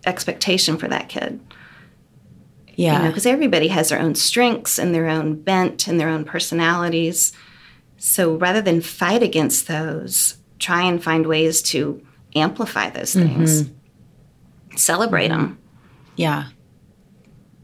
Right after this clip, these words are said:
Speaker 2: That's great. Okay, anything else?
Speaker 1: Just not to lose hope.
Speaker 2: Yeah.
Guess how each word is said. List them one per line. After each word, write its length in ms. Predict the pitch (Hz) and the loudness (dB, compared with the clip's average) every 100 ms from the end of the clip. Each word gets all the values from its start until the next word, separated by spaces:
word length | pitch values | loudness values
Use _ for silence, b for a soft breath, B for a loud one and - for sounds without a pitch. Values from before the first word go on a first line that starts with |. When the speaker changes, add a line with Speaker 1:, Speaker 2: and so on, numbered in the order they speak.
| - | -8
Speaker 2:
That's 220 | 185 170 | -4 -4
great. 380 | - 156 151 - b b b b b - - - - _ - | -2 0 0 -2 b b b b b -20 -20 -20 -20 _ -6
Okay, 280 | 175 180 156 | 0 4 4
anything 360 | 175 160 180 | 4 2 0
else? 380 | 180 175 - - - _ _ _ _ _ _ _ | 2 0 -6 -14 -18 _ _ _ _ _ _ _
Speaker 1:
Just 260 | - 247 254 | -4 0 2
not 220 | 240 240 | 0 0
to 80 | 247 | 0
lose 260 | 233 240 190 | 0 0 0
hope. 360 | 175 262 - - - | 2 2 -2 -14 -4
Speaker 2:
Yeah. 520 | 196 185 165 165 | 0 2 2 0